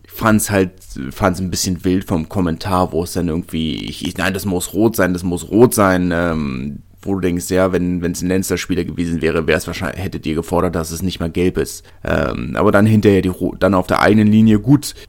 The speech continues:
jetzt ist natürlich die Frage, ob sie am Ende dann auf der eigenen Linie dauerhaft so konsequent hätten verteidigen können, ähm, wenn nicht die rote Karte für Ala Tor dazwischen gekommen wäre. Eine logische rote Karte, eine absolut klare rote Karte. Über die müssen wir gar nicht reden.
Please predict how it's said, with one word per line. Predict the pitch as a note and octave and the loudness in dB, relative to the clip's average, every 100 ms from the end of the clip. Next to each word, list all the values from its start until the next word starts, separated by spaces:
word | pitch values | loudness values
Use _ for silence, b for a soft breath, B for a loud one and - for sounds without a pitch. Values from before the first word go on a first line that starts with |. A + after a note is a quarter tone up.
| - | 2
jetzt | A#2 A2+ | 4 4
ist | A#2 | 4
natürlich | A#2+ G#2+ | 4 4
die | G2+ | 0
Frage, | G2+ - G2 G2+ G2+ | -2 0 2 4 4
ob | E2+ | 2
sie | - G2 | 2 2
am | F2+ | 2
Ende | C#2 G2+ F#2+ | 2 2 2
dann | F2+ F2+ F2 | 0 0 -4
auf | - | -4
der | - C2+ | 0 2
eigenen | F2 G2 F#2+ | 2 0 0
Linie | G2 G2+ F#2+ F2 F2 - - - G2+ F#2+ - - | 2 2 2 2 0 -2 -12 -10 -8 -6 -8 0
dauerhaft | G2+ G2+ F#2 F#2+ F2+ - | 4 6 6 4 0 0
so | G2+ | -2
konsequent | - G2 F2+ - F#2 F#2+ | 0 0 0 0 0 0
hätten | E2+ | -2
verteidigen | F#2 F#2 G2+ G2 G2 | -2 0 2 4 2
können, | G#2 G#2+ G#2 G#2 F#2+ | 4 6 6 4 2
ähm, | F#2 F#2 G2 | 2 0 -2
wenn | F#2+ | -2
nicht | G2 - | -2 -2
die | |
rote | F#2 F#2 F2+ | -2 -2 -2
Karte | - F2 F2+ F2+ | -2 -2 -2 -4
für | F#2 | -2
Ala | F2+ F2 E2 E2 | 0 0 0 0
Tor | G2+ G2+ | 2 4
dazwischen | G#2 G2 G#2+ A2 | 4 2 0 0
gekommen | G2 G#2+ G2 | 0 2 2
wäre. | F#2+ G2 | 4 4
Eine | G2+ | 4
logische | G#2 A#2+ B2+ A2 F#2 | 6 6 6 4 0
rote | F2+ F#2 - | 0 -2 -2
Karte, | D#2+ E2 G2 | 0 0 0
eine | F#2 - | -4 -4
absolut | - - F#2+ - | -4 -4 -4 -4
klare | - E2+ F2 | -4 0 0
rote | F2 F2+ F2+ F2+ | -2 -2 -4 -4
Karte. | F2 F2 A2 A2 - B B B | -2 0 2 2 0 B B B
Über | B2+ | 8
die | D3 | 10
müssen | C#3 A#2+ | 10 10
wir | A2+ | 6
gar | G2+ G2 | 6 4
nicht | G#2+ - | 4 2
reden. | A#2+ B2 C3 | 4 4 2